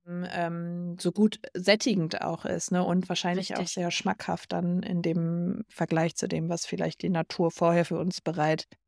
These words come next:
Speaker 1: ähm, gehalten hat. Mm, wenn du jetzt Brot machst, du hast Sauerteig angesprochen,
Speaker 2: Mhm.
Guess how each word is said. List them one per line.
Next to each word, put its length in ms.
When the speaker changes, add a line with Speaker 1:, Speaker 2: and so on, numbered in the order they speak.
Speaker 1:
ähm, 400
gehalten 480
hat. 160
Mm, 400
wenn 200
du 240
jetzt 320
Brot 280
machst, 220
du 60
hast 160
Sauerteig 640
angesprochen, 840
Speaker 2:
Mhm. 260